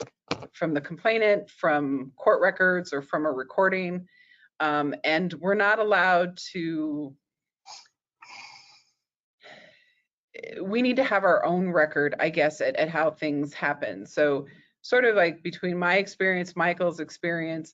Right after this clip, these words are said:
a lot of times we can assume that, you know, X happened and this is why, um, but that doesn't, you know, our assumption isn't part of the commission's record. So sometimes we need the judge to say,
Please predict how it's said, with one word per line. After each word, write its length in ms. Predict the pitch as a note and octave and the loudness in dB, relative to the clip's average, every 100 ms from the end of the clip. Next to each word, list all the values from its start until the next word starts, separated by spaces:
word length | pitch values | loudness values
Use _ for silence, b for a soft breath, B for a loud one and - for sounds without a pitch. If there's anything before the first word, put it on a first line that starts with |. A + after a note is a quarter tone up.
| _ _ _ F3+ | _ _ _ 0
a 40 | |
lot 200 | F3+ G#3+ | 4 4
of 80 | C4+ | 2
times 320 | A#3+ G#3 F#3+ | 0 0 -2
we 180 | F3+ F3+ | -4 -6
can 440 | F3+ E3+ D3+ D3 - | -4 -4 -4 -6 -8
assume 800 | - D3+ - - G3 G#3 A#3 A#3+ B3 F3+ | -6 -6 -8 -2 0 0 -2 -4 -8 -2
that, 460 | F#3 F3+ F3 - _ _ _ _ _ - | 2 4 4 0 _ _ _ _ _ -10
you 140 | F3+ | -4
know, 340 | D#3+ D#3+ D3+ b b b _ _ _ _ - | -2 -2 -4 b b b _ _ _ _ 0
X 260 | G3+ G3+ | 0 -2
happened 540 | - G#3 F#3+ F#3+ G#3 G3 | -8 0 0 2 -2 -2
and 140 | E3+ | -6
this 160 | F3 F#3 | -6 -8
is 160 | E3+ | -10
why, 840 | D3 D3 D3+ C#3+ D#3+ F#3+ A3+ B3 C4 B B B B _ | -12 -2 0 2 2 2 0 -4 -12 B B B B _
um, 520 | E3+ E3+ F3 E3 D#3 - E3 | 0 2 2 -2 -8 -12 -2
but 320 | F3+ E3 C#3+ D#3+ - | 2 2 0 -4 -2
that 220 | F#3+ F3+ | 2 2
doesn't, 340 | G3 F#3+ D#3+ D#3+ _ | 2 0 -4 -6 _
you 120 | - | -6
know, 80 | E3 | -4
our 240 | - F3 F#3 | 2 4 4
assumption 500 | - G#3 - F#3 E3+ | 2 -2 -2 -6 -4
isn't 520 | E3+ E3+ E3 G#2+ - _ | -6 -6 -6 -8 -14 _
part 240 | - F3+ F3 | -2 2 2
of 180 | D#3+ - | -2 -8
the 80 | D3+ | -14
commission's 760 | - F3 E3+ F3 C#3+ B2 - | -10 -8 -6 -6 -8 -10 -6
record. 460 | D3 C3 A#2+ G2 F#2 B B B | -2 -2 -4 -6 -8 B B B
So 120 | F3 | -10
sometimes 640 | F3 G3+ G#3+ A3 F#3+ F#3 | -2 0 0 -2 -2 -4
we 100 | F3+ | -6
need 240 | F3 E3+ E3 | -4 -4 -6
the 80 | |
judge 520 | D#3 C#3+ E3+ F3+ F3+ - | -8 0 2 2 0 -10
to 380 | - E3 D#3+ | -4 -2 -2
say, 800 | D#3 - - F#3+ D#3+ C3 B2+ A#2+ | -4 -4 2 4 4 4 2 -2